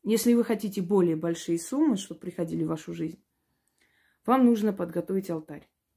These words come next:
Но для этого нужно постараться. Вам нужны купюры разных времен, вплоть до, э, монет антикварных. Сейчас покажу. Вот, например, видите,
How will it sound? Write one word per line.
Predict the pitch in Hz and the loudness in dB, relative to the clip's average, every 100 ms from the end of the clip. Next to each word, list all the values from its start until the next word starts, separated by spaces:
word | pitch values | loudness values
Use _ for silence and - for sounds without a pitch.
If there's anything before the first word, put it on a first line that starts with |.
| _ _ _ _ - | _ _ _ _ 0
Но | 208 | 4
для | 214 285 | 6 4
этого | 226 185 | 2 0
нужно | 196 196 | 2 0
постараться. | 196 175 - 165 170 - 175 | -2 -4 -10 -10 -10 -6 0
Вам | 226 | 2
нужны | 214 185 175 | 2 2 -2
купюры | 175 185 180 160 165 | -4 -8 -6 -6 -2
разных | 190 165 160 - | 0 0 -6 -8
времен, | 170 165 165 196 240 _ _ _ _ _ _ _ _ _ _ _ _ _ _ - - - | -4 -2 0 -4 -6 _ _ _ _ _ _ _ _ _ _ _ _ _ _ -20 -20 -20
вплоть | - - 220 208 202 | -12 2 6 6 4
до, | 185 180 175 175 - _ _ _ - | 0 2 2 0 -6 _ _ _ -14
э, | 175 | -8
монет | 170 165 160 156 165 170 180 185 185 156 - _ _ _ _ _ _ _ _ - | -6 -4 -6 -8 -8 -4 0 2 4 2 -4 _ _ _ _ _ _ _ _ -8
антикварных. | 190 196 196 165 160 185 233 - _ _ _ _ _ _ _ | -4 -4 -4 -4 -2 -2 -2 -6 _ _ _ _ _ _ _
Сейчас | - 160 | -8 -8
покажу. | - 156 165 156 202 247 _ _ _ _ - - | -8 -12 -10 -4 -4 -4 _ _ _ _ -20 -10
Вот, | 160 156 | -8 -6
например, | 156 - 156 156 - _ _ _ _ _ _ _ - | -10 -6 -4 -4 -8 _ _ _ _ _ _ _ -12
видите, | 202 - - | -6 -4 -4